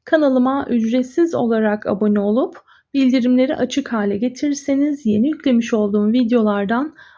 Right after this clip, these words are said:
anında haberdar olursunuz. Modelimizin yapım aşamalarına geçelim. Hepimize kolay gelsin. Küçük bir parça üzerine model anlatımı yapacağım için ilmeklerimi oluşturdum.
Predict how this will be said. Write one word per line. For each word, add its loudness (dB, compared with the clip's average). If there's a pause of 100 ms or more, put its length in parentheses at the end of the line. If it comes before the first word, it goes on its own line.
(120)
anında 2
haberdar 0
olursunuz. -4 (360)
Modelimizin 0
yapım 0
aşamalarına 0
geçelim. 0 (240)
Hepimize 0
kolay 2
gelsin. -4 (1400)
Küçük 4
bir 0
parça -2
üzerine 0
model 0
anlatımı 0
yapacağım 2
için -2
ilmeklerimi 2
oluşturdum. 0